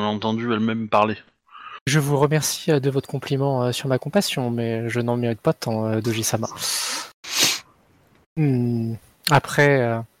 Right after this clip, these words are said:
Speaker 2: il me semble que dans l'histoire, euh, certains clans mineurs ont disparu puis sont réapparus.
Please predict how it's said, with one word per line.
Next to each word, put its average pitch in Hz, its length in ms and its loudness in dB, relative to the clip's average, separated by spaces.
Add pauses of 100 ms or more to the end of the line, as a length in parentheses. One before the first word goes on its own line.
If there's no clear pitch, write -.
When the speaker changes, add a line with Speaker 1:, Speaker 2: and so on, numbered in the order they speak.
(580)
Speaker 2:
il 147 80 -2
me 139 100 0
semble 143 220 0
que - 120 -2
dans 131 120 2
l'histoire, 123 560 2
euh, 113 120 -2 (800)
certains 180 220 4
clans 165 160 4
mineurs 151 300 4
ont 139 80 2
disparu 131 500 2
puis 131 120 -8
sont 127 180 -4
réapparus. 165 560 -2